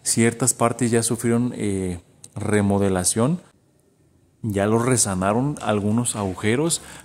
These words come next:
Pero vean, de este lado, no, no, no, no puede ser. Está enorme.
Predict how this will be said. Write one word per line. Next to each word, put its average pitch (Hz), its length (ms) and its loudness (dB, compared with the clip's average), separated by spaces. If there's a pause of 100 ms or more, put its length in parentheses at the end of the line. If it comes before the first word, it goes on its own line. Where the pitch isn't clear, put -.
(140)
Pero 117 340 0
vean, 107 380 -2 (1500)
de 92 80 -10 (100)
este 113 320 -4
lado, 110 300 -6 (880)
no, 95 480 -6
no, 90 60 -8
no, 90 200 -6
no 90 140 -6
puede 92 280 -8
ser. 90 280 -10 (520)
Está 98 800 -12 (640)
enorme. 92 800 -12